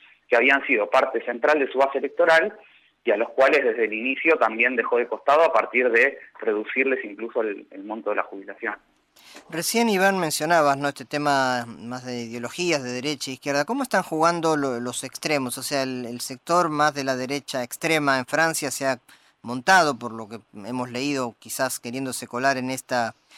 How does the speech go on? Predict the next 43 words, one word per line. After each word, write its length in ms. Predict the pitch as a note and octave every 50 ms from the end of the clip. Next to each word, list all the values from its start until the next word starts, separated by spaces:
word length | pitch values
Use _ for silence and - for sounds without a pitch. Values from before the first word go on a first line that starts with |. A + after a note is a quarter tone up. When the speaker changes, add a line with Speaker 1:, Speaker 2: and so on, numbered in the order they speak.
| - _ -
Speaker 2:
en 100 | A#2 C3
esta 180 | C3+ - C#3+
movilización, 720 | C3 C3+ C3+ C#3 C#3 C#3 C#3+ - D3+ D3 - G3+ A3 G#3+ F#3
desde 220 | D#3 D3 C3 C#3 B2
la 60 | C3
izquierda 340 | - - D#3 D3 C#3+ C#3+ C3+
más 140 | C3 C3
dura 260 | B2+ D3 D3+ C#3+ C#3 A#2+
también. 560 | - B2+ C3 C3+ D3 E3+ F3+ F3 E3 D3+ C#3+
¿Qué 120 | - F#3+
te 140 | F#3 F#3+ F3
parece 360 | E3 E3+ E3+ F3 - - D3+
que 180 | - - D3+ D3
es 140 | C#3+ - D3+
el 140 | C#3 B2+
peso 280 | - D#3+ D#3+ - - C#3
que 120 | C3+ C3+
pueden 260 | B2 - D3 C#3+ C3+ -
tener 260 | C#3 C3+ D3 C#3+ C#3+
ambos 220 | C#3 C#3 C3+ C3
movimientos? 580 | B2+ C3 C3+ C#3 C#3+ D3+ E3+ F3+ F3+ F3+ - -
Y 60 | C#3+
recién 260 | C#3 C#3+ - F3+ F3+
también 340 | E3+ E3+ D#3+ D#3+ E3 E3+ E3+
nombrabas 480 | D#3+ D#3 D3 D3 D3+ D#3 D#3 D3 - D3+
a 40 |
otro 160 | C#3+ C3+ C#3+ C#3+
actor 400 | C#3 _ - D#3 D#3+ D3+ C#3+ - - - - _ _ _
que 100 | - C#3
ha 40 | C#3
sido 240 | - - D3 D3 C#3
muy 200 | D3 F3 F#3+ F3+
importante 500 | D3+ A#2+ C3+ B2 - D#3 D3+ C#3 A#2 B2+
en 60 | B2
la 40 | B2
historia 260 | A#2+ - C#3+ C#3 C#3
de 60 | B2
Francia, 260 | C#3+ D#3 E3+ - E3 C#3
que 60 | -
son 140 | - D3+ C#3+
los 100 | C#3 C3
grandes 320 | C#3 D3+ D#3 C#3+ C#3 -
sindicatos. 760 | - C3+ C3+ B2 C3+ B2 - C3+ A2 G2+ - A2+ G#2+ G#2 -